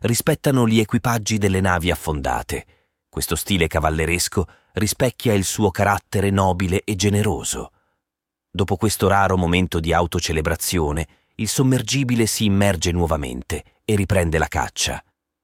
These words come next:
Le nuove prede sono il piroscafo dei Toyan e la petroliera Atelquin,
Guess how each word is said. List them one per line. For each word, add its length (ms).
Le 180
nuove 280
prede 360
sono 280
il 100
piroscafo 640
dei 200
Toyan 640
e 120
la 100
petroliera 640
Atelquin, 760